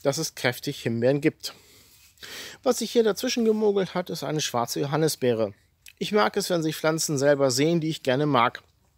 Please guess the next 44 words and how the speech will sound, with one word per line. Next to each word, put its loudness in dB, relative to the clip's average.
Hier 6
bin 6
ich 2
im 2
Überlegen, 6
die 0
einfach 0
mal -2
stehen -2
zu -4
lassen 2
und -2
sie -2
hier 4
oben 2
den 4
Luftraum 2
vielleicht -2
einnehmen 0
zu -4
lassen. -2
Mal 4
schauen, 2
wie 0
sich -2
das -6
entwickelt. 0
Ja, 6
ein 4
Hochbeet 4
oder 0
ein -2
Kübel 2
mit -2
Beeren, 2
eine 0
tolle 4
Geschichte -2
für -8
jeden -2
Balkon 0
und -4
jede 0
Terrasse. -4